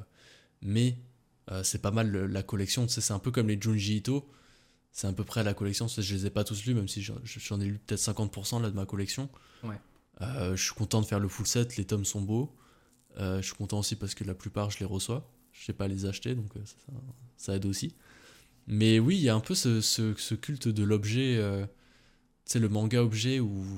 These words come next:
Speaker 1: ouais, t'as, t'as une petite collection qui se bâtit, et, euh, et, euh, et en tout cas, moi, pour, pour, pour mon,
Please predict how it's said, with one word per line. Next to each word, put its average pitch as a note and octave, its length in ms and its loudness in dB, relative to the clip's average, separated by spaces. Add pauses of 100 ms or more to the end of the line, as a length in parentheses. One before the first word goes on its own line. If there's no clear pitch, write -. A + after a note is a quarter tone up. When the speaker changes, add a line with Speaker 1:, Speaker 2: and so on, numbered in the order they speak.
(240)
Speaker 1:
ouais, A2 180 0
t'as, A2 160 -6
t'as F#2+ 140 -8
une F#2+ 120 -4
petite - 200 -12
collection A2 400 -2
qui A2+ 120 -6
se G2+ 100 -8
bâtit, G2+ 640 0
et, F#2 120 0
euh, F#2 160 -2 (1080)
et, F#2+ 240 -4
euh, F#2 360 -4
et F#2 260 -2 (200)
en G2 140 -4
tout - 100 -6
cas, B2 120 4
moi, A2+ 180 2
pour, G#2 180 -4
pour, G#2 160 -6 (260)
pour G2+ 220 -6
mon, F#2+ 260 -6